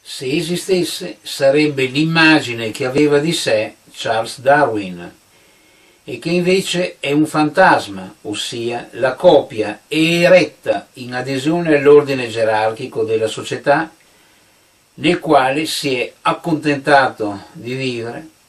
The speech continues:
che tutt'oggi ha una struttura simbolico-monarchica tollerata e non più messa in discussione. Il prezzo da pagare per l'indagine linguistica,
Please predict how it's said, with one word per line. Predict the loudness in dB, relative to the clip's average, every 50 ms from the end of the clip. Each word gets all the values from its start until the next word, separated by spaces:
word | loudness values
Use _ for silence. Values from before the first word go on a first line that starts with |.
| _ _ _ _ _ _ _ _ _
che | -18 -12
tutt'oggi | -6 -6 -6 -2 0 2 2 2 2 0 -2 -6 -10 -10 -10 _
ha | 0 2 2
una | 2 2 0 -2 -4
struttura | -4 -6 -6 -8 -6 -4 0 2 4 4 4
simbolico-monarchica | 4 2 -2 -2 -2 2 4 6 8 8 8 6 2 -2 -4 -4 -4 -2 -2 -2 0 2 2 2 2 2 -2 -4 -8 -14 -8 -6 -6 -6
tollerata | -2 0 0 4 6 6 6 6 4 2 -2 -8 -14 -18 -20 -20 _ _ _ _ _ _ _ _ _ _ _
e | -12 -10 -8
non | -8 -8 -8 -10 -8
più | -4 -2 0
messa | 0 0 -2 -4 -6 -6 -4 -4
in | -4 -4
discussione. | -6 -8 -10 -10 -10 -10 -10 -4 -4 -2 -2 -2 -6 -10 -12 -16 -20 _ _ _ _ _ _ _ _ _ _ _ -20 -20 -20 -20 _ _ _ -18
Il | -18 -14
prezzo | -6 0 0 0 2 2 0 0
da | 0 0 2
pagare | 2 2 2 4 6 6 6 4 2 -2 -4 -6 _ _
per | 2 2 2 4
l'indagine | 2 0 2 2 2 2 2 0 -4 -6 -8
linguistica, | -6 -6 -8 -8 -8 -8 -8 -8 -10 -12 -14 -16 -16 -18 -18 -20